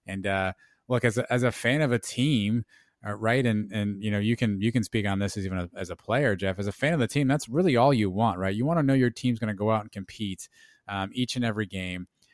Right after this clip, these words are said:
And, uh, and you want, you wanna know they're gonna be in each and every game. And I think if you're a Cal fan sitting here through six contests, I think you have to feel pretty good about where you stand on both those two points.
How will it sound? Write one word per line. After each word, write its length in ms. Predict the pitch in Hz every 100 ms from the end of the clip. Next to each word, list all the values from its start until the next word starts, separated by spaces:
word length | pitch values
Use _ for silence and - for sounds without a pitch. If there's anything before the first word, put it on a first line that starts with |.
| _ 104
And, 220 | 101 101
uh, 180 | 95 95
and 120 | 101
you 100 | 107
want, 300 | 123 127 107
you 100 | 107
wanna 180 | 135 131
know 80 | 117
they're 140 | 113
gonna 180 | 110 101
be 200 | 101 101
in 160 | 107
each 220 | 101 92 101
and 80 |
every 160 | 92 92
game. 240 | 98 95
And 100 | 95 -
I 100 | 101
think 180 | 131 120
if 140 | -
you're 160 | 135 147
a 40 |
Cal 280 | - 120 120
fan 360 | - 120 117
sitting 340 | 113 113 113 113
here 380 | 113 110 110 - - _
through 220 | - 113 107
six 340 | - 117 -
contests, 720 | - 110 113 123 131 - - _ _ -
I 60 | 107
think 200 | 147 185
you 100 | 147
have 180 | 147 -
to 100 | 127
feel 220 | 135 127
pretty 220 | 135 120
good 220 | 101 117
about 340 | 117 101 101 98
where 140 | 107
you 160 | 104 101
stand 400 | - 104 104 95
on 140 | 92
both 240 | 95 98
those 180 | - 87
two 160 | - 82
points. 460 | - 90 92 -